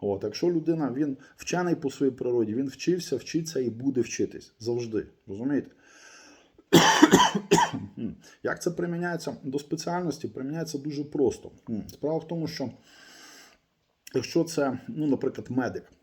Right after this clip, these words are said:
м, якщо це медик, простий роботяга, це може бути медбрат, медсестра, який ходить по палатам і робить уколи. Розумієте, якщо це, е, торгаш, розумієте, ну, він завжди знайде, що продати, якісь ліки чи якісь там органи, завжди знайде, де купити і де кому продати.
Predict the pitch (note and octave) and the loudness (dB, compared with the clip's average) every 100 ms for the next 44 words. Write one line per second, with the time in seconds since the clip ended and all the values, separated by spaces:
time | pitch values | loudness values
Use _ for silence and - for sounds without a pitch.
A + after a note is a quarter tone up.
0 | _ A2 F#2+ G#2+ - E3+ D#3 D3+ D#3+ C#3+ | _ -6 -4 -4 -2 -2 -4 -4 0 0
1 | C3+ C#3+ - D#3+ D3+ D3+ F#3+ F3 C3+ C3+ | -2 -6 -4 -4 -2 -4 -2 -2 -2 -2
2 | D3 C3+ D3+ D3 C3+ C3+ C3 D3 C#3+ B2+ | -2 -4 -4 -6 -4 -6 -4 -6 -2 -4
3 | - A#2+ B2+ G#2 G#2 B2 C#3+ C3 A#2 - | -4 -10 -4 -2 -2 -2 -2 0 -2 -4
4 | A#2+ C3 D3 C#3+ A#2 A2+ B2 A#2 G#2+ G#2 | -6 -2 -2 -2 -4 -2 0 -2 -4 -6
5 | G#2+ F2 D2+ - - A2+ B2+ C3 A2 - | 0 0 -2 -14 -16 -2 0 0 -2 -4
6 | D#3+ D#3+ D#3+ C#3+ - - - - A2 G#2+ | -6 -2 -4 -4 -8 -20 -14 -2 -2 0
7 | C#3 C#3 D#3+ E3 B2+ A2+ C3+ C3 C3 D#3 | 0 0 0 -2 -4 -4 -4 -2 0 0
8 | D3+ D3+ C#3+ D3+ C3 A#2+ B2+ C3 A#2 A#2+ | 0 -2 0 0 0 0 -2 -4 -6 -6
9 | C#3 C#3+ B2 A2+ A2+ A#2 C#3+ D#3 C#3 A#2 | -4 -4 -4 -4 -4 -8 -6 -8 -8 -6
10 | A2 G#2+ A#2 - G#2+ B2+ C3+ G#2+ G#2+ A2+ | -6 -4 -8 -8 -4 -2 0 -2 -6 -4
11 | B2+ C3+ C3 B2 G#2 A2 A#2+ G#2+ A#2 - | 0 0 0 -2 -2 -2 -2 0 -2 -4
12 | A2 D3+ D3 G2+ A2+ A2 G2 G2+ F2+ F#2 | -4 -2 -2 -4 -4 -4 -6 -6 -6 -8
13 | - - | -10 -14